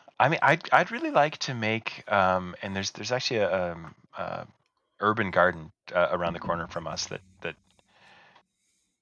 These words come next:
sparked this idea, although they'd probably be horrified to hear it. Um, 'cause it's basically, like, she's taken her front yard and she's, like, grown up all this amazing stuff, and every Thursday she sort of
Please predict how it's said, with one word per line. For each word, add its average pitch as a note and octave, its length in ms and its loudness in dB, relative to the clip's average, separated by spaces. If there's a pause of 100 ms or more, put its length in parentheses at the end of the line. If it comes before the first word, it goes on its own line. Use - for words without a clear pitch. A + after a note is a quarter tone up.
(300)
sparked - 640 2
this A#2+ 240 -2
idea, G2+ 720 0
although F#2+ 280 2
they'd F2 180 -4
probably F#2 340 0
be E2 140 -8
horrified F#2 920 -2
to F#2+ 80 -10
hear F2+ 300 -8
it. B2 160 -6 (720)
Um, E2+ 340 -4
'cause A#2 200 -4
it's B2 100 2
basically, C#3+ 460 2
like, F2 220 2
she's - 160 -2
taken C#3 220 0
her A#2 60 2
front G2+ 280 2
yard E2 260 4
and D#2+ 100 -12
she's, - 260 -6 (140)
like, E2+ 160 -6
grown F#2+ 220 -2
up F#2+ 160 2
all F2 100 2
this D#2+ 140 -6
amazing D#2+ 360 -8
stuff, - 280 -2
and D#2+ 100 -8
every E2+ 140 -8
Thursday D#2+ 400 -8
she - 160 -4
sort D2+ 240 -8
of D#2 80 -14